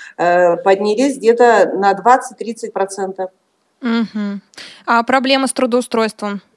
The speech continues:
Speaker 2: Так же, как везде, да, существует?
Speaker 1: Да, проблема с трудоустройством, наверное, интересует, э, как инвалиды, да?
Speaker 2: В особенности,
Speaker 1: У нас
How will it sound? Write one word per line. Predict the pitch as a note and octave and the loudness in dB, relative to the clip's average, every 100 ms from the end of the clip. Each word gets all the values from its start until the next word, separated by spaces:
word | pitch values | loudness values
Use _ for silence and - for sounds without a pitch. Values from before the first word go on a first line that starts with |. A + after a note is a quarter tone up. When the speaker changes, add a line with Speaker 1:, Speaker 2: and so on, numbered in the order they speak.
| _ _ _ - | _ _ _ -4
Speaker 2:
Так | A#3 A#3 | -2 -2
же, | A3+ | -2
как | A#3 A#3 - | -4 -4 -6
везде, | A3+ A#3 A#3+ F4 | -4 -4 -4 -2
да, | A3 A3+ A3+ _ _ _ _ _ _ | -2 -4 -8 _ _ _ _ _ _
существует? | - G3 - - G3 F#3+ _ _ _ _ _ _ _ _ _ | -14 -12 -12 -12 -12 -12 _ _ _ _ _ _ _ _ _
Speaker 1:
Да, | _ - A#3+ | _ 4 4
проблема | A#3+ A3+ A#3 C#4 C4 | 4 2 2 2 0
с | C4 | -2
трудоустройством, | A3 A#3+ B3 B3 D#4 E4+ A#3 | -2 2 2 0 -4 -4 -2
наверное, | A3+ A#3 B3+ A3+ | 2 2 2 0
интересует, | A3+ A#3+ B3 C4 A3+ G3+ | -4 -2 -2 0 0 0
э, | C3+ F3 D#3+ - | 2 4 2 2
как | B3 A#3+ | 2 2
инвалиды, | - A#3 A3 B3 A#3 G3+ E3 | 0 -2 2 2 2 -2 -4
да? | F3 A#3+ C#4+ - E4 - A3 | 0 0 0 -8 -14 -8 -2
Speaker 2:
В | |
особенности, | B3 - A#3 C#4+ C#4 - | 0 2 2 4 2 -2
Speaker 1:
У | C4 | -4
нас | A3 | -4